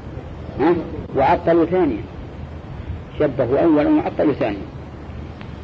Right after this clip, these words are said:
فنحن نعتقد أن ما قال الله عن نفسه فهو حق،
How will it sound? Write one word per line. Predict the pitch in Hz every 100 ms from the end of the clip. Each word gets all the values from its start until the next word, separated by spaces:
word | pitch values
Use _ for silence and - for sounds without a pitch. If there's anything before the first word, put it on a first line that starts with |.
| - - - - -
فنحن | 127 131 160 147 147 151 147
نعتقد | 131 117 131 139 143 - - - - - -
أن | 143 135 131
ما | 131
قال | 131 143 139
الله | 123 131 131 120
عن | 127 135
نفسه | 139 - 127 117
فهو | 113
حق، | 110 127